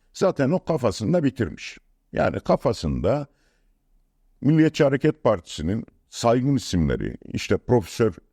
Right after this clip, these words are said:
Semih Yalçın, Doktor İzzet Ulvi Yönter, muhterem Devlet Bahçeli Bey, Ahmet Yiğit Yıldırım Bey, Olcay Kılavuz Bey, bunları kafasında oturtmuş. Yani diyor ki bunlar yaptı.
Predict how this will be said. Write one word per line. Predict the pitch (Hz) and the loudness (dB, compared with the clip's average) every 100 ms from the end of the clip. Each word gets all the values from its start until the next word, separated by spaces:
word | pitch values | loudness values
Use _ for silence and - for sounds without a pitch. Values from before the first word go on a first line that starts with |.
| _ | _
Semih | - 95 82 82 | -2 2 2 2
Yalçın, | 78 73 - 67 65 | 0 0 -4 -4 0
Doktor | 107 104 - 107 - | 0 0 0 0 0
İzzet | 92 87 82 | 0 0 0
Ulvi | 73 80 82 | -2 0 2
Yönter, | 76 67 - 60 - _ _ _ _ _ - | 2 0 -2 -4 -4 _ _ _ _ _ -4
muhterem | 131 127 123 123 117 113 _ _ _ _ - | -2 0 0 0 0 -4 _ _ _ _ -2
Devlet | 113 110 101 104 | 0 2 0 2
Bahçeli | 104 - 101 76 67 64 | 0 2 0 0 -2 -2
Bey, | 60 50 - | -2 -4 -2
Ahmet | 113 113 127 - | -2 2 0 0
Yiğit | 104 101 98 | 0 0 2
Yıldırım | 92 90 90 80 57 | 0 2 0 0 -2
Bey, | 50 _ _ _ _ - | -8 _ _ _ _ -4
Olcay | 120 135 131 120 | 0 2 2 2
Kılavuz | 117 107 107 95 67 | 4 4 4 0 -4
Bey, | - - _ | -8 -8 _
bunları | - 254 202 92 | 4 4 4 2
kafasında | 95 214 143 - 85 76 73 160 208 - _ _ _ | 0 0 0 -2 -2 0 2 0 0 -6 _ _ _
oturtmuş. | - - 156 - - - _ _ _ _ _ _ - | -4 -2 -4 -4 -14 -16 _ _ _ _ _ _ -2
Yani | 123 143 156 | 0 0 2
diyor | 226 | 0
ki | 127 - 143 | 2 -2 0
bunlar | 131 135 151 | 2 2 2
yaptı. | 92 76 | 0 -2